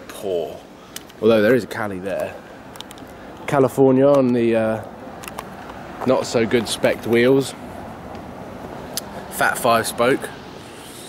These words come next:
We've seen the S L S Mansory thing that's gonna be either loved or hated. I personally think it's quite cool, but I don't think it needs the, uh,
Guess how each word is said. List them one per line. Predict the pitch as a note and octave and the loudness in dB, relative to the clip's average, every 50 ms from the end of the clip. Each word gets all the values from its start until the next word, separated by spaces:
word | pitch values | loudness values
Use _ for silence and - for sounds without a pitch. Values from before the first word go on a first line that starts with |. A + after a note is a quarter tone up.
| - - - - C3 | -16 -16 -14 -2 2
We've | C#3 C#3 B2+ A2+ - | 4 4 4 4 2
seen | - - C#3 C3 C3 B2+ C3 C3 C3 B2 B2+ B2 B2+ B2 B2 A#2+ A2+ - - - - - - - - | 0 2 4 4 4 6 6 4 4 4 4 4 4 2 2 0 -4 -8 -14 -16 -16 -18 -18 -16 -10
the | - A2+ G#2+ - | -4 -2 2 2
S | C3 C3 B2+ - | 2 2 2 2
L | C3 B2 B2+ | 4 4 4
S | B2 A#2+ - | 4 2 2
Mansory | C3 C3 B2+ C3 C3 B2 - - C3+ B2 B2+ B2 B2 B2 - - - - - - - - - | 2 4 4 4 4 2 0 2 2 4 4 4 2 -2 -8 -14 -16 -16 -16 -16 -18 -18 -14
thing | - - - C#3+ C3 C3 C3+ D3 C#3+ C#3 C#3 - - - - - - - - - - - - - - | -12 -4 0 2 4 4 4 4 2 0 -4 -10 -14 -16 -18 -18 -18 -16 -16 -16 -16 -16 -18 -10 -2
that's | A#2 A#2+ A2 A#2 - | -2 0 0 2 0
gonna | D3 C3 B2 | 2 2 4
be | A2+ A2+ A#2+ | 4 4 4
either | B2 B2 A2+ A#2 | 4 4 4 4
loved | A#2 B2 B2 B2 A#2+ A2+ - - | 4 6 6 6 6 4 4 2
or | B2 A#2 A2 | 4 4 4
hated. | G2+ A#2 A#2+ A#2+ A2+ - - B2+ B2+ B2+ - - - - - - - - - - - - - - - - - - - - - - | 4 2 2 0 0 2 2 2 2 2 -2 -8 -12 -14 -14 -14 -14 -14 -14 -14 -14 -14 -14 -16 -16 -16 -16 -16 -16 -16 -8 0
I | C#3+ D3+ | 0 2
personally | C3+ D#3+ D3 B2+ - C3 A#2+ | 4 4 4 4 4 0 2
think | - C3 A#2+ | 2 2 2
it's | A#2+ A2 | 4 0
quite | - - D3+ A#2+ G2 | 2 4 4 4 4
cool, | - - C#3 B2 A2+ | 4 4 4 4 2
but | - A2+ G#2 | 4 4 4
I | G#2 A#2 | 6 6
don't | B2+ A#2+ A#2+ | 6 4 4
think | - B2 A2+ B2 | 0 -4 -2 -2
it | G#2 A2+ | 0 0
needs | A#2 A#2 A2+ G#2 - A2 A#2 | 2 2 2 0 0 -2 0
the, | A2+ A2 G#2 G#2 A2 A2 | 2 2 2 2 4 4
uh, | G#2 G#2+ G2+ G2 F#2 G2 | 6 6 6 6 4 2